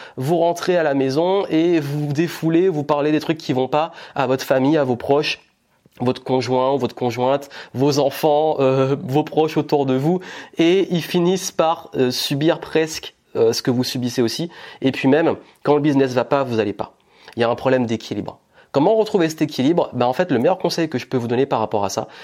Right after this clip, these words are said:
c'est déjà de vous accorder beaucoup plus de moments pour souffler, pour vous décharger mentalement. Des moments avec vos proches, des moments pour le sport, de méditer, et cetera. De, de retrouver un peu une sorte d'équilibre, de vous mettre des limites.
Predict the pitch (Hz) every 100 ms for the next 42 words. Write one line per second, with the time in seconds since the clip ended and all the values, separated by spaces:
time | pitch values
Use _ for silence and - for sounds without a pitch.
0 | - - - - 170 180 147 123 180 190
1 | 160 170 175 196 - - 127 123 127 139
2 | 147 147 135 147 156 139 143 131 151 156
3 | - 123 131 147 117 - - 180 - 110
4 | - _ - - 135 123 127 160 - 170
5 | 156 165 156 151 139 110 - - - 139
6 | 156 165 165 - - _ - 107 107 147
7 | 190 147 110 - 104 107 113 123 123 104
8 | 131 - 147 120 107 101 117 196 190 107
9 | - 120 156 123 - - - 139 147 147
10 | 170 240 214 190 247 180 - 214 139 -
11 | 202 139 160 180 - 147 165 151 113 135
12 | 175 127 120 120 131 123 - -